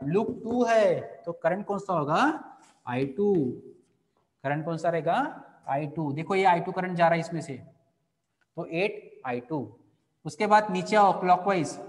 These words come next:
ये plus से minus, Plus से minus हो रहा है, Second sign कौन सा है? Minus, कितना है? फ़ोर। और voltage है तो सिंगल ही आता है, ये ध्यान रखो। Voltage रहेगा तो single लिखो, आर अगर है तो उसके साथ current लिख दो, आग-,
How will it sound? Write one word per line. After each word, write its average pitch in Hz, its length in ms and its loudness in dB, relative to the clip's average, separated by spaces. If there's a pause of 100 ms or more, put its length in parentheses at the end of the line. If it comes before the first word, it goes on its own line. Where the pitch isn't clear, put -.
(340)
ये 165 80 -2
plus 185 320 -2
से 214 100 -2
minus, 165 560 2 (220)
Plus 147 280 -6
से 196 140 0 (460)
minus 135 500 -2
हो 196 120 2
रहा 190 140 6
है, 151 120 4
Second 185 320 -4
sign 196 200 -2
कौन 196 200 0
सा 202 160 0
है? 135 340 -2 (480)
Minus, 135 720 -2 (120)
कितना 160 320 -4
है? 180 180 -4 (240)
फ़ोर। 127 320 -6 (240)
और 143 80 2
voltage 147 400 0
है 196 80 4
तो 220 200 4
सिंगल 160 380 0
ही 160 100 4
आता 139 280 0
है, 156 200 -2 (300)
ये 160 60 -16
ध्यान 147 280 -6
रखो। 147 200 -12 (500)
Voltage 151 360 4
रहेगा 208 220 2
तो 208 120 -2
single 196 320 -2
लिखो, 202 300 2 (460)
आर 175 220 4
अगर 208 220 2
है 214 60 2
तो 214 100 0
उसके 208 160 -4
साथ 208 180 0
current 170 260 0
लिख 127 100 -4
दो, 110 160 -14 (600)
आग-, 135 320 -8